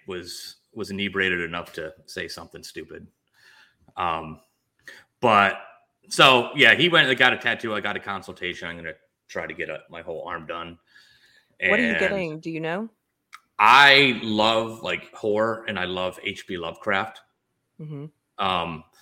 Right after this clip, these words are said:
Speaker 1: and for all you S J Ws out there, despite his racist and,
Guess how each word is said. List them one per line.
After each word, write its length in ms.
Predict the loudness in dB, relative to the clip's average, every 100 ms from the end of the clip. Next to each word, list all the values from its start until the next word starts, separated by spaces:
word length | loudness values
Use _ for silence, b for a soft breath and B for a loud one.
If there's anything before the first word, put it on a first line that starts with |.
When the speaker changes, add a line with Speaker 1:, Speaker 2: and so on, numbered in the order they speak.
| b b b b b b b _
Speaker 1:
and 100 | -12
for 100 | -6
all 80 | -6
you 160 | -4 -6
S 140 | -8
J 140 | -6 -4
Ws 360 | -4 -6 -8
out 140 | -10 -8
there, 80 | -8
despite 640 | -8 -10 2 6 6 4 -10 -4
his 260 | -4 -4 -14 -16 _ _ 0
racist 380 | 2 2 -2 -6
and, 180 | -8